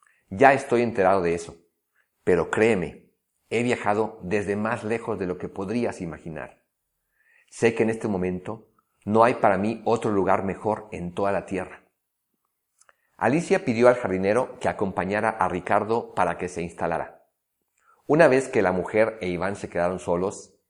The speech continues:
ella le preguntó, «Dime, ¿cómo llegaste aquí?». Iván pensó un momento. «No sé si lo creerás», dijo. «Te prometo que lo intentaré»,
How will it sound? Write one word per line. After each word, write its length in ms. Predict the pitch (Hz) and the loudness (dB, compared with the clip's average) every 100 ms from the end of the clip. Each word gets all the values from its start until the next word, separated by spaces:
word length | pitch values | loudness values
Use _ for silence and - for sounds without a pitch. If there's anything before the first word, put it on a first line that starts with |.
| _ - | _ -2
ella 180 | 131 | 0
le 80 | 107 | 0
preguntó, 600 | 90 80 80 - - _ _ _ _ _ _ _ _ _ _ | -2 -8 -8 -10 -12 _ _ _ _ _ _ _ _ _ _
«Dime, 580 | 110 127 101 - - _ _ _ _ _ | 2 2 2 -4 -18 _ _ _ _ _
¿cómo 220 | - 208 175 | 2 4 4
llegaste 380 | 117 107 - | 2 0 0
aquí?». 360 | 82 87 87 _ _ _ _ _ _ _ _ _ _ - | -8 -8 -14 _ _ _ _ _ _ _ _ _ _ -6
Iván 460 | 113 117 139 - - | 2 4 4 -2 -4
pensó 300 | 101 95 104 | -4 -2 -4
un 100 | 107 | -2
momento. 400 | 90 76 71 - _ _ _ _ _ _ _ _ _ _ | -4 -6 -10 -20 _ _ _ _ _ _ _ _ _ _
«No 200 | 110 135 | 4 4
sé 260 | - 139 139 | 4 2 2
si 180 | 107 90 | 0 -4
lo 120 | 85 | -2
creerás», 600 | 90 85 90 82 - _ _ | -2 0 -2 -4 -14 _ _
dijo. 460 | 80 87 - - _ _ _ _ _ _ _ _ _ _ _ _ _ _ _ _ - | -10 -10 -10 -16 _ _ _ _ _ _ _ _ _ _ _ _ _ _ _ _ 4
«Te 140 | 113 | 4
prometo 500 | 113 113 123 135 - | 6 4 4 2 0
que 120 | 120 | 2
lo 100 | 101 | 2
intentaré», 800 | 98 92 90 85 82 82 - _ | 2 -2 -4 -2 -4 -4 -10 _